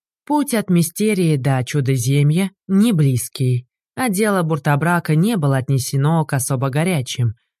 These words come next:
Агенты Кустодиана явились через двое суток. Буртабрак как раз закончил очередную заковыристую ловушку и теперь лежал в кустах, ожидая мунков. «Мир тебе, старина!» окликнул знакомый голос.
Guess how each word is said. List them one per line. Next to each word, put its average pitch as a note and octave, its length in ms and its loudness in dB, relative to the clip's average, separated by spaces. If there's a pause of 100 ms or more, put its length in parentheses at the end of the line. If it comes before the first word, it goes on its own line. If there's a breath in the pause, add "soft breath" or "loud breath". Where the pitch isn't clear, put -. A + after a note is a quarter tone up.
(100)
Агенты A#3 400 -2
Кустодиана E3+ 600 0
явились D3 600 0
через C#3 340 -4
двое C3+ 260 -2
суток. - 560 -6 (300)
Буртабрак B3+ 640 0
как A3 180 -8
раз G#3+ 180 -2
закончил G3+ 440 -2
очередную F3+ 540 0
заковыристую C#3+ 760 0
ловушку D3+ 600 0
и G#3+ 60 -2
теперь C#4 340 -4
лежал F#3+ 380 0
в - 40 -16
кустах, D#3 520 -4
ожидая B2+ 500 0
мунков. B2 600 0 (680)
«Мир F3 440 2
тебе, C3 420 -2
старина!» D#3+ 600 -2 (460)
окликнул G#3+ 600 0
знакомый D3+ 520 0
голос. A#2+ 580 -2